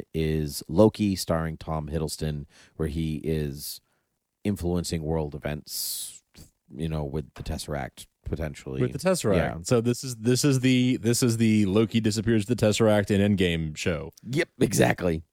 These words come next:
Speaker 1: Exactly. It's real exciting. It's exciting.
Speaker 2: Yeah.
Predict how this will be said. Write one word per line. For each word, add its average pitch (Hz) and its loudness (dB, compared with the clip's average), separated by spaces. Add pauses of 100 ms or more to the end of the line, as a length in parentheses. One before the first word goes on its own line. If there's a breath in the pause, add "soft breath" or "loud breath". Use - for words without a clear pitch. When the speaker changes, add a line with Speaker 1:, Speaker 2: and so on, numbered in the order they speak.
(120)
Speaker 1:
Exactly. 92 2 (100)
It's 156 2
real 147 6
exciting. 85 0 (180)
It's 95 -2
exciting. 71 -6
Speaker 2:
Yeah. 151 2